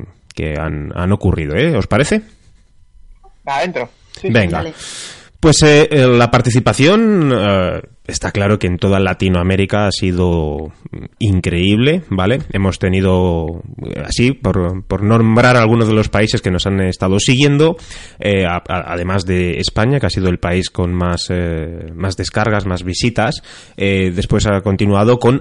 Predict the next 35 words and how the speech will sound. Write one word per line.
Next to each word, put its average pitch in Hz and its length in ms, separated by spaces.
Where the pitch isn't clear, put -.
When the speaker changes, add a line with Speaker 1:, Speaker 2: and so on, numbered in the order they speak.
Speaker 1:
Argentina, 165 800
Estados 113 440
Unidos, 107 480
México, 170 640
Chile, 123 540
Perú. 123 460
De 120 220
la 127 100
Unión 143 220
Europea 156 400
tenemos 107 340
datos, 120 380
no 107 140
sabemos 104 320
el 92 120
país 92 240
exacto, 104 320
pero 92 140
de 95 60
la 98 80
Unión 101 180
Europea 101 500
también 98 260
tenemos, 95 460
eh, 92 100
datos, 104 360
eh, 107 80
treinta 95 320
y 90 40
cinco 92 580
visitas 104 460
desde 90 200
la 90 60
Unión 98 180
Europea, 120 340